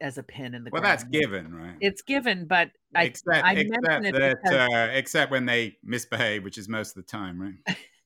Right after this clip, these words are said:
Speaker 1: And let me say, I'm a parent myself. So I have a twenty-two-year-old son and twenty-year-old daughter. So I'm in it. And I was able to name and notice the problem,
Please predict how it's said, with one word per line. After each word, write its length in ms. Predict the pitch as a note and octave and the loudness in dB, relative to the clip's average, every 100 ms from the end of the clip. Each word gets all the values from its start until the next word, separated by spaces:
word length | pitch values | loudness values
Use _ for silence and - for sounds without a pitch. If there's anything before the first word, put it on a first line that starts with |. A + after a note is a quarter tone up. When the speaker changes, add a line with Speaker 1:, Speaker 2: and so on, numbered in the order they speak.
| _ _ _ _ - | _ _ _ _ -4
Speaker 1:
And 140 | A3 G#3+ | -2 0
let 160 | B3 | -2
me 100 | C4+ | -2
say, 220 | B3+ C4 | -4 0
I'm 80 | G#3+ | 2
a 80 | G#3 | 0
parent 320 | G3 A#3 A3 | -2 0 0
myself. 340 | F3+ F#3+ A#3 F#3+ | 0 0 0 0
So 100 | F#3 | -2
I 20 | |
have 80 | F3+ | -4
a 40 | |
twenty-two-year-old 960 | - G#3+ G#3 G3 G#3+ G3 F#3 E3+ D#3+ _ _ | -6 -4 -4 -2 0 2 2 -2 -4 _ _
son 300 | - G3 E3+ | -4 0 0
and 100 | D#3+ | -2
twenty-year-old 400 | - F3+ E3 D3+ | -6 -6 -4 -4
daughter. 240 | E3 D#3 | -2 0
So 140 | C#3+ F3+ | 0 -2
I'm 140 | F3 - | -6 -6
in 160 | E3+ F3+ | -6 -2
it. 260 | D4 - - _ _ - _ _ - | -2 -6 -20 _ _ -20 _ _ 0
And 260 | F#3+ F#3 | 2 6
I 140 | F3+ F3 | 6 4
was 260 | F3 D#3 - | 0 -6 0
able 240 | G3+ G#3 | 0 0
to 120 | G3 | -4
name 400 | E3+ D#3+ E3 G3 | -8 -4 -2 -2
and 140 | F#3+ D#3+ | -4 -4
notice 300 | D#3 F3 F3+ | -2 -2 -6
the 100 | E3+ | -8
problem, 600 | F#3 F3 E3+ F3+ F3+ F3+ | 0 0 0 -4 -10 -14